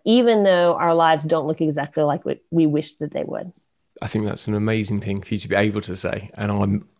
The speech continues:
Speaker 2: I'm sure that will be a blessing to many people. I've, I've got to say, for myself, I have a friend who has some quite serious health complications, and, uh, we've prayed for healing and that hasn't come.
Speaker 1: Yeah.
Speaker 2: But, but we very much believe that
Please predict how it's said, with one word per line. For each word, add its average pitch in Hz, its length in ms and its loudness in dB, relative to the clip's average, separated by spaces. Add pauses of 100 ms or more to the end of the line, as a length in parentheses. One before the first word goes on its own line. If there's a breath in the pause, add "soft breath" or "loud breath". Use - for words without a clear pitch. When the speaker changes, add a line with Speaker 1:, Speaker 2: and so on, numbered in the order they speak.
Speaker 2:
I'm 156 120 -2
sure 110 340 2
that 104 160 0
will 104 240 0 (400 loud breath)
be 113 80 4
a 104 40 4
blessing 110 320 2
to 92 100 0
many 107 140 6
people. 104 400 2 (280 loud breath)
I've, 107 140 -4 (100)
I've 101 80 -4
got 123 100 4
to 113 60 4
say, 110 360 4 (320)
for 120 120 6
myself, 110 400 6
I 104 80 4
have 95 100 2
a 101 60 -6
friend 92 340 0
who 101 100 4
has 92 440 2 (300)
some - 180 2
quite 92 200 2
serious 98 280 4
health - 360 -2
complications, 98 680 2 (480 loud breath)
and, 101 520 4
uh, 92 180 -2
we've 95 180 -4
prayed 98 260 2
for - 120 -4
healing 98 360 0
and 90 160 -4
that 92 120 -4
hasn't 92 280 -4
come. 110 200 0
Speaker 1:
Yeah. 190 200 -2 (240 loud breath)
Speaker 2:
But, 98 600 -2
but 107 280 2
we 113 460 2 (280)
very 135 360 8
much 117 260 4
believe 101 380 -2
that 104 240 0